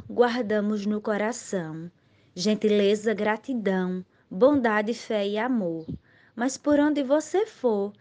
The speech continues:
exale felicidade. Vista-se de lealdade por onde você andar.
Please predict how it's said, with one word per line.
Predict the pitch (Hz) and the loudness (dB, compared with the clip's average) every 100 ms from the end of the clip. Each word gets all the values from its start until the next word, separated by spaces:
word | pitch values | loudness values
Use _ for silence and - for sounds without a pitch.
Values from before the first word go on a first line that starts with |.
| _ _ - | _ _ 0
exale | 240 214 214 220 | 0 2 2 2
felicidade. | 226 226 214 220 - 233 196 170 165 170 180 - _ _ | 0 0 2 0 -4 -4 -2 -4 -4 -8 -12 -12 _ _
Vista-se | 180 214 - 233 233 240 | -2 0 2 0 0 -2
de | 202 | 2
lealdade | 220 208 214 202 202 190 180 185 | 4 4 2 0 0 0 0 -4
por | - 214 202 | -4 -2 0
onde | 196 190 185 | 0 0 -2
você | 185 196 - 202 | -2 -4 -2 0
andar. | 208 226 233 233 277 | 0 0 2 2 0